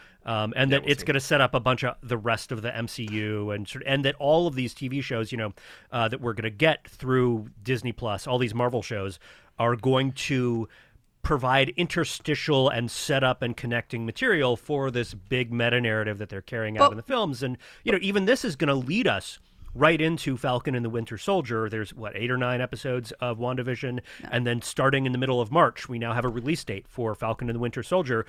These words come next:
Speaker 1: which is
Speaker 3: Yeah, and if you
Speaker 1: probably going to be a much more conventional kind of big Marvel action showcase.
Speaker 3: And if you, it
Speaker 2: More punching and
Speaker 3: and if
Speaker 2: guns.
Speaker 3: you've gone on I M D B, you will see that Teyonah Parris's character actually has two names, one of which will be recognizable to people from the wider Marvel Cinematic Universe.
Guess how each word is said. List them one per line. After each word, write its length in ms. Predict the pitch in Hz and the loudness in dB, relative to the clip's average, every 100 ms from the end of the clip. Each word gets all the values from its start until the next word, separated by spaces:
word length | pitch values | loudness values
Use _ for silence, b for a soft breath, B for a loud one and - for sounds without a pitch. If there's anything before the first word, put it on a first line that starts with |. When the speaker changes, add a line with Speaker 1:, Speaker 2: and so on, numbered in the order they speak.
| B B | B B
Speaker 1:
which 160 | 151 | -6
is 180 | 147 - - - _ - | -4 -6 -14 -20 _ 0
Speaker 3:
Yeah, 180 | - 196 | 2 4
and 120 | 240 | 2
if 120 | - | 4
you 60 | 175 | 8
Speaker 1:
probably 400 | 180 185 156 147 | 8 8 4 4
going 220 | 147 143 | 4 4
to 60 | 135 | 4
be 140 | 131 127 | 4 4
a 40 | |
much 280 | 120 127 - | 2 0 0
more 160 | 123 | -2
conventional 760 | 113 131 110 117 120 - 113 110 | 0 -2 -2 0 0 0 -2 -2
kind 180 | 120 110 | -2 -4
of 140 | 95 | -2
big 200 | 113 107 | -4 -4
Marvel 300 | 107 107 107 | -2 -2 -2
action 360 | 113 120 - 98 | -4 -4 -6 -10
showcase. 340 | 101 85 - | -10 -12 -4
Speaker 3:
And 140 | - 311 | 2 2
if 100 | 277 | 4
you, 160 | 254 - | 0 0
it 200 | - - | -4 8
Speaker 2:
More 160 | 170 | 8
punching 300 | - 214 180 | 10 8 6
and 120 | 196 185 | 6 8
Speaker 3:
and 140 | 180 | 8
if 40 | |
Speaker 2:
guns. 80 | 110 | 6
Speaker 3:
you've 120 | 240 | 2
gone 160 | 226 202 | 2 2
on 120 | 185 | 2
I 120 | 180 | 0
M 120 | 185 185 | 0 0
D 120 | 175 | 0
B, 380 | 208 208 185 180 | 2 2 2 0
you 320 | 165 196 185 | -2 -4 -4
will 180 | 175 175 | -2 -4
see 200 | - 180 | -2 -2
that 160 | 165 | -2
Teyonah 260 | - 175 170 | -4 -4 -4
Parris's 480 | 180 175 165 165 160 | -4 -6 -4 -6 -8
character 600 | - 185 175 - 165 - | 0 2 2 -2 -4 -2
actually 360 | - - 180 | -4 -4 -6
has 180 | 180 190 | -8 -10
two 200 | - 349 | -2 0
names, 420 | 262 208 190 180 | 2 0 -2 -6
one 120 | 180 175 | -8 -6
of 100 | 175 | -6
which 180 | - | -8
will 60 | - | -6
be 100 | - | -6
recognizable 840 | 69 - - - 67 - 62 60 | -6 -8 -10 -8 -8 -8 -8 -8
to 140 | - 165 | -8 -10
people 280 | 170 - 156 | -10 -12 -12
from 140 | 175 | -12
the 60 | - | -8
wider 220 | - - | -6 -6
Marvel 300 | - - 175 | -8 -10 -10
Cinematic 520 | - 196 - 76 - | -10 -10 -8 -8 -10
Universe. 300 | - - | -12 -12